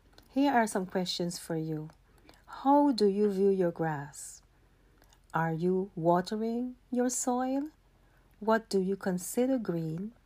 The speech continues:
And what is your perspective on having a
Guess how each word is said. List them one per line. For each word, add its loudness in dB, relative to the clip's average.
And -4
what 0
is -2
your -2
perspective -8
on -2
having -6
a -2